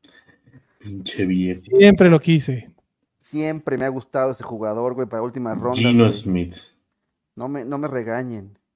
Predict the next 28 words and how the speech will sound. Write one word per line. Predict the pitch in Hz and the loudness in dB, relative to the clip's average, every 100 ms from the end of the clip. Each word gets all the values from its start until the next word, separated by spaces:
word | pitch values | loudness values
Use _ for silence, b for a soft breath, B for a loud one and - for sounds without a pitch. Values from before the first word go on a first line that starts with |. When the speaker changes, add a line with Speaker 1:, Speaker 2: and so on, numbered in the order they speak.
| _ _ _ _ - | _ _ _ _ -4
Speaker 1:
Me | 104 | 2
llevé | 113 123 | 6 8
un | 131 | 8
Gino | 117 120 117 | 8 6 6
Smith | 101 110 | 4 2
nada | 110 107 | 4 2
más | 104 | 2
para | 101 95 | 0 2
cuidar | 98 95 98 | 2 2 2
mi | 104 | 0
inversión | 98 92 92 90 98 101 101 | 0 2 2 2 0 0 0
de, | 95 92 90 87 _ _ _ _ _ _ _ _ _ _ _ _ _ _ _ _ _ b b b _ | 0 0 -2 -6 _ _ _ _ _ _ _ _ _ _ _ _ _ _ _ _ _ b b b _
de | 101 | -2
Anthony | 95 104 98 | 2 4 6
Richardson | 117 139 151 113 | 6 4 2 2
y | |
voy | 104 | 6
a | 107 | 8
llevar | 107 | 10
la | 107 | 8
defensa | 95 101 101 | 6 2 2
de | 104 | 2
los | 87 87 | 2 2
Broncos, | 98 98 95 - | 2 2 0 -4
nada | 135 | -4
más | 147 139 | -4 -6
porque | - - 90 | -8 -8 -12
sí. | - | -18